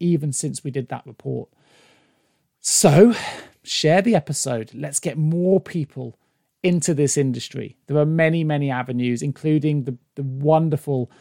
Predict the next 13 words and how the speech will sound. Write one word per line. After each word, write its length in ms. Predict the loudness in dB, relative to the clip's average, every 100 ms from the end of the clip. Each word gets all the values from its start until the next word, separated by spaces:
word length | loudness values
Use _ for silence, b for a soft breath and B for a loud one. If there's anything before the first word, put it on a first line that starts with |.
| b _ -2
uh, 200 | 0 0
introduction 640 | -2 -2 -2 -2 -4 -6
of 100 | -4
the 80 | -6
payroll 320 | -6 -4 -2
apprenticeship 540 | -4 -4 -8 -8 -12 -10
scheme, 320 | -8 -10 -12 b b -12
which 140 | -4
I 120 | -2
think 240 | -2 -2 -4
is 80 | -6
a 80 |
fantastic 1000 | -8 -8 -8 -10 -10 -8 -6 -4 -6 -8